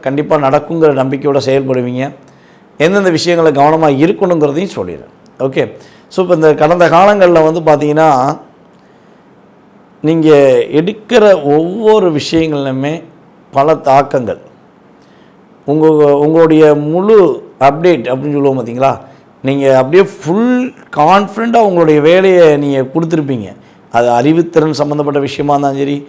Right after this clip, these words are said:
அதாவது கடின உழைப்பாக இருந்தாலும் சரி, நீங்க ஃபுல் கான்ஃபிடென்ட்டா கொடுத்தா கூட அதுல போய் கிடைக்கிறது வந்து உங்களுக்கு நாற்பது சதவீதம் தான். என் உழைப்புக்கெல்லாம் நான் எங்க இருக்கணும் தெரியுமா,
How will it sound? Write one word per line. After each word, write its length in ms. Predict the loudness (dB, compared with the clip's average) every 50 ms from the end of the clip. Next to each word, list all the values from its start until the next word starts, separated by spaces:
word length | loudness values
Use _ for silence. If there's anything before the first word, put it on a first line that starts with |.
| -20 -20 _ _ _ _
அதாவது 260 | -2 2 2 2 2 2
கடின 320 | 2 2 2 0 2 2 0 2 2
உழைப்பாக 500 | 2 2 2 2 0 2 2 4 2 2
இருந்தாலும் 320 | 0 0 -2 -4 -2 -4
சரி, 140 | -4 -4 -6 -8 -10 -18 _ _ _ -12
நீங்க 180 | -10 -8 -8 -8 -10 -4
ஃபுல் 260 | -2 -2 0 0 -2 -4 -6 -4 0 2
கான்ஃபிடென்ட்டா 500 | 2 2 0 -2 -6 -6 -2 0 0 0 0 -4
கொடுத்தா 340 | -6 -4 0 0 0 0 0 0
கூட 100 | 0 0 0 0 -2 -6 -8 -10 -12 -18 -20 _ _ _ _ _ -6 -4 -2
அதுல 240 | -2 0 -2 -4 -4 -2 0
போய் 220 | 2 2 2 0 0 0
கிடைக்கிறது 500 | 2 2 2 0 0 0 0 0 0 0 -2
வந்து 160 | -2 -2 -4 -6
உங்களுக்கு 320 | -6 -6 -6 -6 -6 -6
நாற்பது 380 | -4 -2 -4 -4 0 0 0 0 0
சதவீதம் 360 | -2 -2 -2 -4 -6 -10 -12 -18
தான். 100 | -20 _ _ _ _ _ _ _ _ _ _ _ _ _ _ _ _ _ _ _ _ _ -8
என் 320 | -2 0 0 0 2 2 2
உழைப்புக்கெல்லாம் 640 | 4 4 4 2 0 -4 -4 -2 0 2 2 2 2
நான் 140 | 2 0 0 0
எங்க 140 | 0 2 2 2 2
இருக்கணும் 400 | 2 0 -2 -2 -2 -2 -2 -2
தெரியுமா, 300 | -2 -2 -2 -2 -2 -2